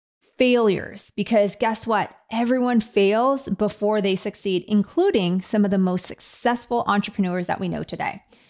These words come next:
No one had overnight success. No one had instant success. And understanding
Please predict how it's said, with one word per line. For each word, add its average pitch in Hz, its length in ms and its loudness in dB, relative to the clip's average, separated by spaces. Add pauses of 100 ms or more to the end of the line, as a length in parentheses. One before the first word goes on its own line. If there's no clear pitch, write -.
(180)
No 233 280 6
one 262 180 2
had 233 220 0
overnight 190 380 -2
success. - 360 -12
No 285 420 0
one 233 240 2
had 165 300 0
instant 151 500 -8
success. - 460 -8 (320)
And 214 240 2
understanding 226 880 0